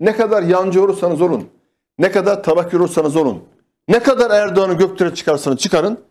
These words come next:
Türkiye'nin ekonomisi şu anda Amerika ile, Rusya ile ve dünya emperyalizmi ile baş edecek bir seviyede değil.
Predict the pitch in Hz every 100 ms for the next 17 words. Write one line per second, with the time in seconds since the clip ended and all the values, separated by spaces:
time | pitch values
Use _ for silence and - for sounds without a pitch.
0 | _ 262 254 214 202 196 190 185 143 -
1 | 214 170 147 202 - _ _ _ _ -
2 | 147 175 208 196 185 160 135 170 170 190
3 | 180 175 160 139 151 190 185 180 165 156
4 | 165 185 175 135 120 107 175 180 180 170
5 | - 151 151 180 269 240